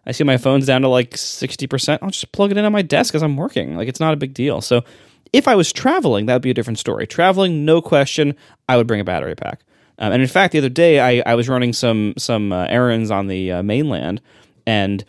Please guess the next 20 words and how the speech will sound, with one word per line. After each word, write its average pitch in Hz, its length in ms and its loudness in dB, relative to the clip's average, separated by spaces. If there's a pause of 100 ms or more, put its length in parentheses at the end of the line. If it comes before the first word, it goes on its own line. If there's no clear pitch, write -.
(200)
I 117 120 2
brought 139 280 2
just, - 200 -6
you 202 60 -2
know, 113 100 2
a 120 40 4
little 120 180 4
U 117 120 2
S 110 80 0
B 117 220 -4
battery, 87 320 -4
like, 95 100 -4
you 98 60 -10
know, 95 80 -4
like 90 100 -8
a, 87 80 -10 (140)
a 104 80 -6
regular 95 300 -4
standalone 95 440 -4
battery 76 400 -4